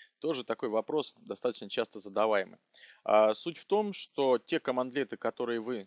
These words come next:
задействуете для работы с Exchange две тысячи десять, они по умолчанию отрабатывают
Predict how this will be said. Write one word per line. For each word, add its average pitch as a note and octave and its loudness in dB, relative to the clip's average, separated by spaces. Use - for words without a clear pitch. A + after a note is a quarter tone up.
задействуете G#2+ -4
для G#2+ -2
работы G#2 -2
с - -14
Exchange G#2 -10
две G2+ -18
тысячи - -16
десять, F3 -10
они C3+ -2
по C#3+ -2
умолчанию C3 -2
отрабатывают A#2 0